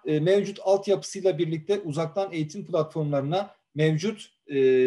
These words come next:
eğitim materyallerini taşıyarak, e, canlı derslerle ve normal uzaktan eğitim materyalleriyle birlikte eğitim öğretim faaliyetlerini devam ettirdi. Fakat, e, bildiğiniz üzere bazı alanlarda özellikle mutlaka,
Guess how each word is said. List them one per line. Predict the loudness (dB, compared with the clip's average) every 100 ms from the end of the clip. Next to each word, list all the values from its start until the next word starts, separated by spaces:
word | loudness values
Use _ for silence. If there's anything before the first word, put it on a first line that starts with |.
| 4 0 _ -4
eğitim | -2 -2 -4 -6 -6 _
materyallerini | -2 2 2 2 0 0 -4 -4
taşıyarak, | -2 -2 0 0 0 -2 _ _ _ _
e, | -6 -4 2
canlı | 2 2 2
derslerle | 2 4 0 2 0
ve | 0 -2 -2
normal | -4 0 0 -2
uzaktan | -4 -4 -4 -4
eğitim | -4 -6 -6
materyalleriyle | -6 -2 0 2 0 -2 -4 -4
birlikte | -6 -4 -4 -4 -8 _ _
eğitim | 2 2 0 -2
öğretim | -2 -4 -10
faaliyetlerini | 0 0 0 -4 -8 -4
devam | -2 0 0 -2
ettirdi. | -6 -8 -6 -6 -8 _ _ _ _ -4
Fakat, | -2 -2 -4 -10 -8 -4
e, | -2 -4 -6
bildiğiniz | -8 -4 -2 -2 -2
üzere | -2 2 0 0 2
bazı | 4 4 0 0
alanlarda | 2 2 4 2 4
özellikle | 2 4 0 -4 -6 -6 -8 _ _
mutlaka, | -12 -2 -2 2 2 0